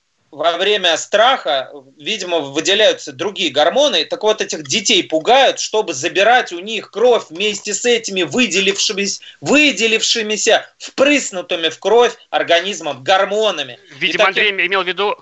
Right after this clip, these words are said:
Speaker 2: э, кортизол или адреналин.
Speaker 1: Скорее всего, да, да, да. И вот эти гормоны, э, с, э, впрыснутые в кровь испуганных педофилом детей,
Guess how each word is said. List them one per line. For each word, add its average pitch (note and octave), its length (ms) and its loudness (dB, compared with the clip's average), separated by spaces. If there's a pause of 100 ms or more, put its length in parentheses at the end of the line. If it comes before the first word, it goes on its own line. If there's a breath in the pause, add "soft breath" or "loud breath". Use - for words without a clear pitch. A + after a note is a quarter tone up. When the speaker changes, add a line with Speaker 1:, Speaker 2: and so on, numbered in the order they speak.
(100)
Speaker 2:
э, F3 300 2
кортизол G3+ 680 -2
или F3 120 2
адреналин. B3+ 580 0
Speaker 1:
Скорее B2+ 100 -16
всего, B3 300 0
да, G3+ 220 2
да, F#3 260 0
да. E3+ 180 2
И G3 180 -6
вот A#3+ 200 0
эти A#3+ 240 0
гормоны, G#3+ 800 2
э, D3+ 120 0
с, - 220 -6
э, F3 380 6
впрыснутые F3+ 640 -2
в - 80 -14
кровь A3 400 4
испуганных E3+ 800 -2
педофилом F3 720 -2
детей, C4+ 640 -2